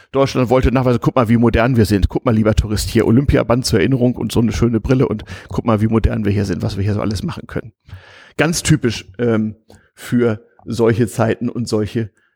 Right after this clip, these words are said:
Zeitumstände. Ist übrigens lange so gegangen. Kuba-Krise, Anfang der sechziger Jahre, einer der,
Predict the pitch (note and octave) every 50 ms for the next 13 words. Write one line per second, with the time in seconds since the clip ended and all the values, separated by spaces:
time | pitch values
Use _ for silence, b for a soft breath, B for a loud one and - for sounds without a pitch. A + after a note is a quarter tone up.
0 | _ _ - - C3+ B2+ C3 - - A2+ A2 - - G2+ F2+ F#2 F#2 - _ -
1 | - E3 A3+ F#3+ G3+ G3 - C#3 D3 D3+ F#3+ A3+ B3 A3+ G3 G3 F3 E3+ D#3 -
2 | E3 E3+ D3 A#2 G#2 D#2+ - - - - G#3 G#3+ F#3 F3 D3 - - - D3+ C#3+
3 | C3 - - D3+ D#3 - D#3 D3+ D3 C#3+ C#3 D#3 D#3 - - - - E3+ D3 D3
4 | D3+ D#3 D3 A#2 A#2 F#2 G#2+ A#2+ B2+ B2+ B2 C3 B2 B2 B2